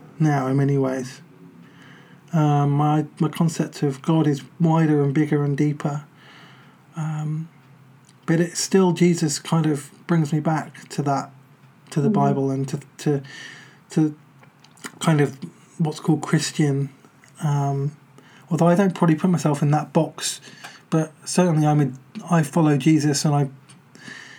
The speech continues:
Speaker 1: you know, I believe Jesus was divine, and I, and I'm a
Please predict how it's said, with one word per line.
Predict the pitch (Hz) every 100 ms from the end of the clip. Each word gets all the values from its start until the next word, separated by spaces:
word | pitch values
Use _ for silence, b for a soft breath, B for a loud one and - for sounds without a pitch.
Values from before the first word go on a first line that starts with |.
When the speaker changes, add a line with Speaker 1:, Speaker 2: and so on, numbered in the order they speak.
| B -
Speaker 1:
you | 165
know, | 151
I | 147
believe | 147 147 143
Jesus | 156 139
was | 139
divine, | 127 147 143 143 143
and | 143
I, | 143 143 139 151 160 156
and | 143 143 - _ - - - -
I'm | 156 147
a | 139